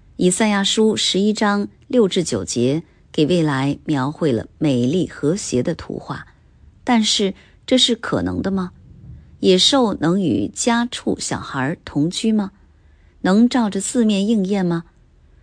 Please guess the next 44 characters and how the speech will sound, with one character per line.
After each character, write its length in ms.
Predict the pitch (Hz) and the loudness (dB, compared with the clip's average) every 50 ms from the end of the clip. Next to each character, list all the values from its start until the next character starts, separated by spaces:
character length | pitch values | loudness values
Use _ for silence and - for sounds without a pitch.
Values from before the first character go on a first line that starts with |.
| _ _ _ _ | _ _ _ _
经 220 | - - 277 277 254 | 0 4 6 6 6
文 140 | 240 240 | 6 6
里 140 | 220 165 147 | 6 4 4
面 360 | 147 175 185 170 160 151 151 - | 4 4 4 4 2 2 0 0
有 160 | - 160 135 | -2 -2 0
没 140 | 127 143 185 | 0 0 2
有 140 | 226 226 220 | 2 0 -2
比 280 | 214 - - - - - | -2 -2 -4 -4 -2 0
喻 180 | - 240 233 | 2 2 2
性 320 | 185 - - - 202 170 147 | 0 -2 -4 -2 -2 -2 -2
的 120 | - 90 | -2 -4
词 260 | - - - - - | -6 -6 -6 -6 -6
句？ 320 | - - - 196 175 - - _ _ _ _ _ _ _ _ _ _ _ _ _ _ | -6 -4 -2 -2 -4 -4 -6 _ _ _ _ _ _ _ _ _ _ _ _ _ _
这 120 | - - 262 | 0 2 2
些 160 | - 269 254 | 4 2 2
经 260 | 233 - 254 254 254 | 2 4 4 4 4
节 380 | 247 - 139 131 143 170 185 - - _ _ | 4 2 2 2 2 2 0 -2 -8 _ _
是 220 | - - - - 254 | -8 -4 -2 -2 0
不 100 | 202 196 | 0 0
是 320 | 202 - - 190 175 156 | 0 0 0 2 2 2
使 340 | 143 - - - 131 117 110 | 2 2 0 0 0 -2 -4
第 180 | - - 247 233 | -2 0 0 2
六 180 | 254 247 208 | 4 2 2
节 420 | 185 - - 139 139 151 160 - - _ | 0 0 0 0 0 0 0 -4 -6 _
到 220 | - 175 151 131 - | -6 -4 -4 -4 -4
第 200 | - - 226 190 | -4 -4 -4 -2
九 180 | - - 69 | -4 -6 -8
节 380 | - - - 123 127 139 160 170 - _ _ - | -8 -4 -2 0 0 0 -2 -4 -8 _ _ -12
具 180 | - - 147 | -6 -2 0
有 240 | 127 113 110 117 - - _ | 0 0 0 -4 -6 -6 _
比 280 | - 127 - - - _ - | -6 -6 -6 -8 -12 _ 0
喻 200 | - 262 240 202 | 2 2 2 2
的 140 | 165 - - - | 0 -4 -8 -6
意 340 | - 196 180 170 165 165 156 | -4 -2 -2 0 0 0 0
义？ 140 | 156 156 - _ _ _ _ _ _ _ _ _ _ _ _ _ _ _ _ _ _ _ | -2 -4 -8 _ _ _ _ _ _ _ _ _ _ _ _ _ _ _ _ _ _ _
四、 400 | - - - - 165 135 - - _ _ _ _ _ _ _ _ _ _ _ _ _ _ _ | -6 -6 -2 -2 -2 -2 -4 -6 _ _ _ _ _ _ _ _ _ _ _ _ _ _ _
记 200 | - - 269 247 | -2 2 2 2
住 340 | 208 233 220 202 175 - - - | 4 4 4 4 4 2 0 -2
我 120 | - 156 | 0 0
们 160 | 156 175 196 | 0 2 0
以 100 | 175 131 | 0 -2
前 380 | - - - - 143 143 160 196 | -2 -4 -2 -2 0 0 0 0
学 240 | 214 - - 143 151 | -2 -2 -2 -2 -2
过 380 | 151 - 180 156 139 135 - | -2 0 0 0 0 0 -4